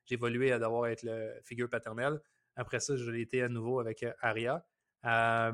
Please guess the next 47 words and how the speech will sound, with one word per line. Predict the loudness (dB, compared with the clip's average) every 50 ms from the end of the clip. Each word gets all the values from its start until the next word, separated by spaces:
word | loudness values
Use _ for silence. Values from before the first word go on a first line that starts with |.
| -2 -6
ça | -4 0 2 4
donne | 4 4 4 2
une | 2 0 -2
mission | -2 -2 0 0 0 2 4
de | 2 2
plus, | 4 4 2 2 0 -2
puis | 0
ça | 2 2 4
relativise | 4 4 4 4 2 2 0 -2 0 0 0 -2
ce | -4 -4
qui | -4 -4
est | -4 -4
important | -4 -2 -2 -2 -2 -2 -2
également. | -2 -2 -2 -2 -2 -2 -4 -6 -8 _ _ _ _ -6
Euh, | -4 -2 0 0 0 -2 -4 -8 -12 -14 -18 _ _
donc, | -8 -6 -4 -4 -6 -6 -6 -4
euh, | -4 -2 -2 -2 -2 -4 -4 -6 -8 -12 _ _ _ _ _ _ _ _ _ _ _ _ _ _ _ _ _ _
legacy | -4 0 2 2 4 4 4 4 4 2 0 -2 -2
fait | -2 -2 -2
plus | -2 -2 -2 -2
partie | 0 -2 -2 -2 -4 -8 -6 -4
de | -2
mon | 0 2
langage | 2 2 2 2 0 0 0 0 -4
qu'il | -8 -8 -6 -6
était | -6 -2 -2
avant. | -2 0 0 -2 -6 -10 -12 _ _ _ _ _ _ _ _ -8
Avant, | -6 -4 -2 -2 -4 -4
c'était | -4 -6 -6
plus | -4 -6 -8 -6
qu'est-ce | -8 -8 -6
que | -4
moi | -6 -4 -2 -2 -2
je | -2 -2
peux | -4
créer | -4 0 0 0 2
maintenant, | 0 0 -2 -4 -4
qu'est-ce | -4 -4 -6 -6
que | -8
je | -8 -6
peux | -6 -6
créer | -6 -4 -2 0 2
avec | 2 0 0 -2
les | -2 -2
gens | -2 -2
qui | -4 -2 -4
m'entourent. | -4 -4 -2 -4 -6 -8